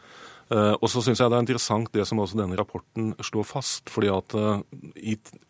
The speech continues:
over tid nå så har, har man gjerne skjøvet innvandrer-,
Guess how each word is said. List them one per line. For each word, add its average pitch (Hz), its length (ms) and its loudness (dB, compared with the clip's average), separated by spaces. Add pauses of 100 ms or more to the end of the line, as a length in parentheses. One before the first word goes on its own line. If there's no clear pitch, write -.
over 110 180 2
tid 98 360 -2
nå 123 160 2
så 120 160 -2
har, 104 160 2
har 110 160 2
man 110 160 4
gjerne 104 240 0
skjøvet 98 640 -4
innvandrer-, 92 640 -6